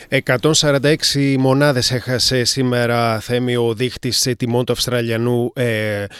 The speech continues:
χρηματιστηρίου. Έκλεισε στις, ε, έξι χιλιάδες τετρακόσιες ενενήντα τρεις μονάδες. Ποσοστό, ε, δύο κόμμα είκοσι ένα τοις εκατό έπεσε σήμερα. Οι μοναδικές μετοχές που άντεξαν ήταν εκείνες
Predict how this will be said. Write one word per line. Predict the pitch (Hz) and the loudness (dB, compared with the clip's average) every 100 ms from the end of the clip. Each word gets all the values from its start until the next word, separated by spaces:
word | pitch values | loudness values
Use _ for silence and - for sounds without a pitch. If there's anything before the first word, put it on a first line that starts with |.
| - - | -20 -4
χρηματιστηρίου. | 156 147 131 120 - 127 120 131 165 | 0 2 0 0 -2 -2 0 0 0
Έκλεισε | - 147 - 170 143 160 | 0 0 0 -4 -2 -2
στις, | 131 - 147 127 - | -2 -2 -2 0 0
ε, | 131 | 0
έξι | - 156 - | 0 -2 -2
χιλιάδες | 147 139 147 156 - | -4 -4 -2 -2 -2
τετρακόσιες | 139 127 123 147 151 - 127 | -4 -4 -4 -2 -2 -2 -4
ενενήντα | 135 123 123 123 117 | -2 -2 -2 -2 -4
τρεις | 120 147 - - | -2 -2 -2 -2
μονάδες. | 127 123 139 139 117 110 - - - | -2 0 2 2 0 -2 -6 -12 -12
Ποσοστό, | - 131 131 120 - 165 196 208 | -6 -4 -2 -4 2 2 2 0
ε, | 165 151 143 | -2 0 0
δύο | 123 135 185 170 - | -2 0 0 0 -2
κόμμα | 170 180 | -2 0
είκοσι | 165 - 135 143 | 0 0 -2 0
ένα | 165 165 | 0 0
τοις | - | -2
εκατό | 139 135 147 113 - | -2 -2 0 -2 -2
έπεσε | 120 117 - | -6 -4 -2
σήμερα. | - 120 110 107 | -2 0 0 0
Οι | 123 | 0
μοναδικές | 120 123 123 120 180 | 2 2 0 0 0
μετοχές | 190 170 160 160 | 0 0 0 -2
που | - | 0
άντεξαν | 147 139 123 - 165 | 2 2 0 0 0
ήταν | 160 160 | 0 0
εκείνες | 139 - 165 170 139 | 0 0 0 2 2